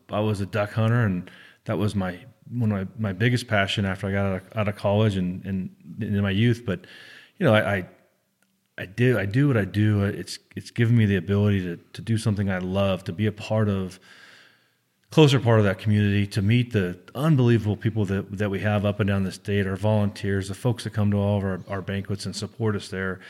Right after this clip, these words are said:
But, you know, it's, it's just, it's, I heard, this is a Ken Hoffman quote. He said, "I've never met a duck hunter I didn't like."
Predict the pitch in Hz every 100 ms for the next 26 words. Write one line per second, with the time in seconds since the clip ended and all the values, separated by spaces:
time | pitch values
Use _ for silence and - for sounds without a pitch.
0 | - - - _ - 101 104 98 95 90
1 | 101 - 113 - 95 - - - _ _
2 | _ _ _ _ 101 113 117 110 110 101
3 | 101 104 101 95 - 120 101 107 101 104
4 | 95 90 95 _ - 92 92 87 101 95
5 | 101 113 120 117 107 95 104 95 - 98
6 | 95 90 90 92 90 87 -